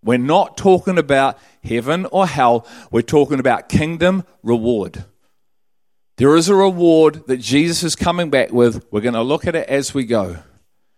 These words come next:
But this is massive. "Therefore, write the things which you have seen and the things which are." They are.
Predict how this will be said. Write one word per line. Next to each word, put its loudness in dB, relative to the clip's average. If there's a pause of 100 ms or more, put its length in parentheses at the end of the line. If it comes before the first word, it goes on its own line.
(680)
But -10
this 2
is -2
massive. 2
"Therefore, 4
write 2
the 2
things -4
which -6
you -2
have -2
seen 0
and -4
the 4
things -2
which 0 (960)
are." 0 (2750)
They 0
are. 2